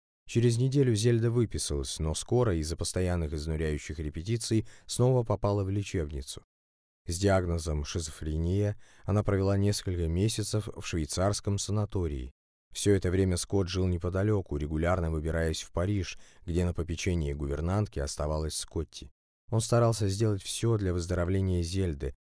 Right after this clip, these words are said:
даже пробивал в Скрибнерс издание сборника её рассказов, однако сборник так и не вышел. Скотту не разрешалось навещать жену. От одной мысли о муже у неё начиналась экзема,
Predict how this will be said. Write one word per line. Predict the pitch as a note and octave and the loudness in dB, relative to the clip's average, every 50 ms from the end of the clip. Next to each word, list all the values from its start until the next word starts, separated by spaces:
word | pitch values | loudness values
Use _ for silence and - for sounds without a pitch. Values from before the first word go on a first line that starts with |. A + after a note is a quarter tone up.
| _ _ _ _ - | _ _ _ _ -2
даже | F#2 G2 F#2+ F2 F#2+ F2 | 0 0 2 2 0 0
пробивал | - F2 F2 D#2+ D#2+ D2+ F2 F2+ F2+ E2 | 0 0 0 0 0 0 2 2 2 0
в | - | -2
Скрибнерс | - - - D#2+ D#2+ F#2 G#2 G#2+ G#2 F2 D#2+ - - - - - - - - | -4 -6 -4 -2 -2 0 0 0 -2 -2 -2 -4 -6 -8 -10 -14 -12 -6 -4
издание | E2+ E2 E2+ F2+ F2+ F2+ F2+ F2 | -2 0 2 2 2 4 2 2
сборника | E2+ E2 D#2+ D#2+ D#2+ E2+ E2+ E2 - F2 | 0 0 -2 -2 0 0 0 -2 0 0
её | E2+ E2+ D#2+ E2 E2 | 0 2 2 2 2
рассказов, | F#2 F#2 - - - A#2+ A#2 G#2 F2 C#2 - - _ _ _ _ _ | 0 0 -2 -2 0 0 0 0 -2 -4 -8 -10 _ _ _ _ _
однако | - G#2 A#2+ C3 A#2+ - A2+ | -2 0 2 2 2 2 0
сборник | G#2+ A2 A#2+ B2 B2 A2+ G2 E2 - | 0 0 0 0 2 2 0 -2 0
так | - F#2 F2+ - | -2 -2 -2 0
и | E2 | -2
не | D#2 D2+ | -2 -2
вышел. | D2 D#2 D#2+ - - - - - _ _ _ _ _ _ _ _ _ _ _ | -2 -2 -4 -6 -8 -10 -12 -14 _ _ _ _ _ _ _ _ _ _ _
Скотту | - - - - C3+ C3 - B2 A2+ | -10 -6 0 2 2 4 4 4 4
не | A2+ A2+ G#2+ | 4 4 4
разрешалось | G#2+ G2 G2+ F2 F2+ - - B2 B2 B2 G2 D#2 - - - | 4 2 2 0 0 0 0 0 0 0 0 0 -2 -2 -2
навещать | D2+ D2+ D2+ D2 - - D#2+ D2 D#2+ | -2 0 0 -2 -2 -2 -2 -2 -2
жену. | E2 D#2 D#2+ D#2 D2+ C#2 C#2 - - _ _ _ _ _ | -2 -2 -2 0 -2 -2 -4 -6 -10 _ _ _ _ _
От | - - F2+ G2 | -6 -4 0 0
одной | F#2 E2+ F2+ F2+ F2+ F2 | 0 2 2 2 4 4
мысли | F2 F2+ - - E2 D#2+ | 2 2 0 0 0 0
о | D#2 D2+ | 0 2
муже | D2+ D2+ E2 F2+ A2+ A2+ A2 A#2+ | 2 2 2 2 2 2 2 2
у | A#2+ A#2 A#2 | 4 4 4
неё | G#2+ F#2+ F2+ G2+ G#2+ | 4 4 2 2 2
начиналась | A2 G#2 - - F2+ E2+ E2+ F2 E2+ - - | 2 0 -2 -4 -2 -2 0 0 -2 -4 -4
экзема, | - - F2+ F#2+ F2+ E2+ E2+ D#2 D2 C#2+ C#2 C2+ | -6 -6 -6 -4 -4 -2 -2 -2 0 -2 -2 -4